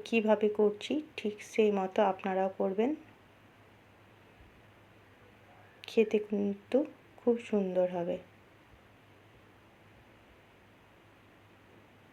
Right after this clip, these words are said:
তো আমার একটা ফুল বা চপ রেডি হয়ে গেছে, একইভাবে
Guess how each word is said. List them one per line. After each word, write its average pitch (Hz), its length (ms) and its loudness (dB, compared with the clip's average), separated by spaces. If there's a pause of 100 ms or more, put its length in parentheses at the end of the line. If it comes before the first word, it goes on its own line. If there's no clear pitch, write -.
(680)
তো 240 100 8 (460)
আমার 202 200 0 (120)
একটা - 280 -2 (480)
ফুল 220 260 2 (1200)
বা 202 140 4 (580)
চপ 190 260 2 (680)
রেডি 214 300 6
হয়ে 226 260 6
গেছে, 196 280 2 (3500)
একইভাবে 220 680 6